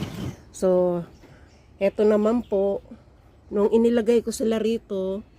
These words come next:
medyo maliit pa sila. Pero ngayon po, oh, siksikan na, oh. Ayan, oh. Hindi na sila makahinga ng maayos. Ang cute po ng pot. Tingnan nyo, oh. <laughs>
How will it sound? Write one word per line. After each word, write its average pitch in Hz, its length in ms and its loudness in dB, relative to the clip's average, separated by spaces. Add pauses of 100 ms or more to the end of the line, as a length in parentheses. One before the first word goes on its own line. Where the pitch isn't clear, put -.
(760)
medyo 202 320 2
maliit 208 400 2
pa 202 140 -6
sila. 180 480 -8 (320)
Pero 214 240 0
ngayon 208 340 2
po, 214 140 -6
oh, 190 100 -4
siksikan 185 640 -6
na, 180 80 -6
oh. 185 220 -8 (680)
Ayan, 196 320 -6
oh. 226 80 -10 (1040)
Hindi 175 220 -4
na 180 100 -2
sila 175 240 -4
makahinga 180 400 -2
ng 175 160 0
maayos. 170 880 -6 (960)
Ang 180 160 -6
cute 202 160 -6
po 190 160 -4
ng 185 160 -2
pot. 170 240 -12
Tingnan 196 320 -4
nyo, 160 140 -10 (100)
oh. 196 120 -8 (760)
<laughs> - 0 -